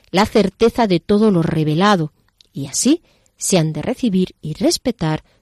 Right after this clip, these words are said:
con el mismo espíritu de devoción". Importantes,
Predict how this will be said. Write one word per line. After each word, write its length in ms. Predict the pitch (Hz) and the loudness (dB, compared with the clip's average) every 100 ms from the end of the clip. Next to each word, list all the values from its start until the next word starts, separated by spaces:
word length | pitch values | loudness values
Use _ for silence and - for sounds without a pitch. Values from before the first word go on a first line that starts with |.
| _ | _
con 220 | - 143 | -6 -4
el 140 | 147 156 | -4 -2
mismo 320 | 269 302 320 | -2 -2 -4
espíritu 640 | 311 - 170 156 - 151 - | -4 -4 -4 -4 -6 -12 -12
de 200 | 151 151 | -8 -6
devoción". 640 | 151 147 147 - 143 143 _ _ _ - - - _ _ _ _ _ _ - | -4 -6 -8 -6 -6 -6 _ _ _ -20 -20 -20 _ _ _ _ _ _ -2
Importantes, 960 | 180 180 160 233 285 277 311 311 - | 0 0 0 4 4 6 4 4 0